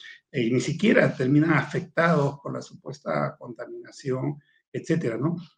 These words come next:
Perú ha llegado, eh, a, con, a una inflación anualizada de ocho coma sesenta y dos por ciento. Es una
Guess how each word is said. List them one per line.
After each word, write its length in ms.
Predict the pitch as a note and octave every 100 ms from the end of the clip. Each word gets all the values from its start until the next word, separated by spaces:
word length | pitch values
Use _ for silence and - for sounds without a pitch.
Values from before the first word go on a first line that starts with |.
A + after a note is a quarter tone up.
| _ -
Perú 280 | D3 D3 F#3+
ha 60 |
llegado, 960 | G3 D#3 C3+ D#3 D#3 E3 F3 G3 - - _ _ _ _
eh, 520 | C3+ B2 A#2+ A#2 A#2+ A#2+
a, 160 | A#2+ C3 -
con, 260 | C3+ C3 E3
a 80 |
una 220 | B2+ C#3 D#3+
inflación 500 | E3 C#3+ A2+ - D#3
anualizada 880 | D#3+ B2+ A#2 A2+ - C#3 C#3+ D3
de 500 | D3 B2+ C3 C#3 D3 D3 _ _
ocho 320 | D3+ F3 E3+
coma 240 | - D#3+ E3
sesenta 600 | - C#3+ - A2+ - A2
y 140 | G#2
dos 300 | G2+ A3 - -
por 140 | A#2+
ciento. 280 | - C3+ -
Es 120 | -
una 180 | -